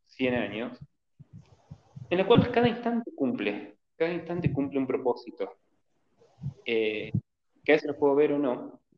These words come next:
pero acá lo importante es decir, "Bueno, estoy acá y elegí vivir a-, acá. ¿Para qué?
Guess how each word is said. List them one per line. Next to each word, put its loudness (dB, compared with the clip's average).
pero -2
acá -2
lo 0
importante 0
es 0
decir, -8
"Bueno, -4
estoy -12
acá -12
y 0
elegí -2
vivir -4
a-, -4
acá. -4
¿Para 2
qué? -4